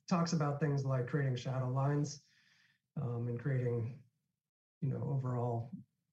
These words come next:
pattern of entrance, interest from the large to the small details. I would, I think it says those things. Um, and I,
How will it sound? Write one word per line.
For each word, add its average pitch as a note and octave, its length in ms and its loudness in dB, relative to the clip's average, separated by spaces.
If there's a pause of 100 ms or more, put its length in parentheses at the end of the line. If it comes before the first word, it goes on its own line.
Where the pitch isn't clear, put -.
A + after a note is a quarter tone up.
pattern C3 320 2
of A#2 100 -2
entrance, B2 680 -2 (300)
interest C#3+ 340 2
from B2+ 220 0
the A#2 60 0
large A#2+ 480 0
to D3 100 -2
the C3 60 -4
small B2+ 260 0
details. C3+ 540 0 (120)
I D3 40 0
would, B2 300 -2 (720)
I D3 40 0
think C3 220 -2
it D3 100 -2
says D3+ 220 0
those D#3 180 4
things. F3 320 2 (800)
Um, A#2+ 420 0 (1700)
and D3 460 4 (1300)
I, D3+ 280 4